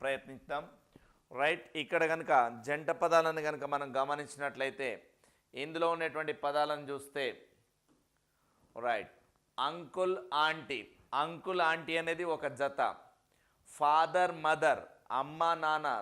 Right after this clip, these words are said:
తండ్రి తల్లి అనేటువంటిది ఒక జత, సిస్టర్ బ్రదర్, సోదర సోదరి, పేరెంట్స్ రిలేట్, తల్లిదండ్రులు బంధువులు, బంధువులు అనేటువంటి వారు వేరే.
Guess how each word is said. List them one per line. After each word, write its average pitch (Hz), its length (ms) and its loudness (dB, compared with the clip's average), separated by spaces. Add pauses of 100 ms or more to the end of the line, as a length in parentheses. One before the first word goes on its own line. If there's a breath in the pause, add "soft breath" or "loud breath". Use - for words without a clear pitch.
(160)
తండ్రి 151 420 -4
తల్లి 151 300 0
అనేటువంటిది 147 480 -6 (240)
ఒక 139 80 -4 (140)
జత, 123 280 0 (540 soft breath)
సిస్టర్ 160 580 -2
బ్రదర్, 160 340 2 (300)
సోదర 156 460 2 (240)
సోదరి, 156 440 0 (600 soft breath)
పేరెంట్స్ 165 640 0
రిలేట్, 151 260 0 (140)
తల్లిదండ్రులు 170 640 0 (140)
బంధువులు, 139 360 -2 (220)
బంధువులు 170 540 0
అనేటువంటి 170 420 -4 (100)
వారు 165 220 2 (220)
వేరే. 165 340 4